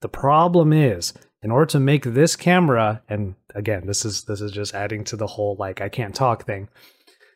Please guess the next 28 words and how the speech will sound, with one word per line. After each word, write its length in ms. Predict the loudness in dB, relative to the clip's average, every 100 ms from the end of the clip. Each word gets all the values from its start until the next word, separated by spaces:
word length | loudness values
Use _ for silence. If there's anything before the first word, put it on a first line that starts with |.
| _
To 100 | 0
make 220 | 2 4
this 160 | 4 2
camera 680 | 2 4 6 6 6 4 0 -6 -8 -2
nine 320 | 2 4 6
ninety-nine, 680 | 6 6 8 6 4 2 -2 -2 -4 -4 -10 -12 -14 -4 -2
<laughs> 1300 | 0 -2 -2 -4 -4 -10 -20 _ _ _ _ _ -2
they 140 | 2
made 300 | 4 4 4
it 180 | 2 0 -8
fully 260 | -4 -2 -2
plastic. 680 | 0 2 4 2 -4 -10 -14 -14 -14 -14 -16 -16 -20 _ _ _
And 320 | 4 4 4 0 -14 0
I'm 200 | 4 6
a 80 | 6
bit 200 | 6 6
of 140 | 6
a 120 | 6 4
rough 260 | 4 4
camera 360 | 0 -2 -2 -4
user. 340 | -4 -2 -2
I 140 | 2 2
baby 320 | 4 2 0
my 140 | -2
stuff 320 | -4 -2 -4 -4
a 40 |
little 340 | -2 0 0
bit, 300 | 0 -4 -4